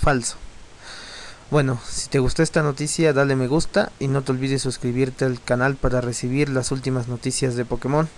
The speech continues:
y también descargar los Pokémon legales y de eventos, y no dejes de visitar nuestro Facebook y leer la descripción del video.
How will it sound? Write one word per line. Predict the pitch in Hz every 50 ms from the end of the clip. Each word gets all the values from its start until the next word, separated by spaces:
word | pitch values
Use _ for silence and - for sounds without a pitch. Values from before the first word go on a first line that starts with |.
| - -
y | 127 123
también | - 127 127 127 135 143 147 143
descargar | 135 131 - - - 120 117 131 139 143
los | 147 139 123 -
Pokémon | - - 131 127 - 131 123 120 120 117
legales | 117 117 127 139 151 165 185 196 - - - -
y | - 127
de | 127 123 123
eventos, | 120 135 147 165 170 170 - 202 226 226 - - - - - - - - - - - - -
y | 131 131
no | 139 139
dejes | 139 143 135 139 135 120
de | 120
visitar | 117 117 117 123 117 117 131 131
nuestro | 131 131 127 - - 123 117
Facebook | - 135 135 131 131 147 160 - - - - - -
y | 143 143
leer | 131 127 127 131 131 127
la | 127 127 127
descripción | 120 123 - - - 117 113 - - 127 127 123
del | 123 120
video. | 117 117 117 110 104 95 120 117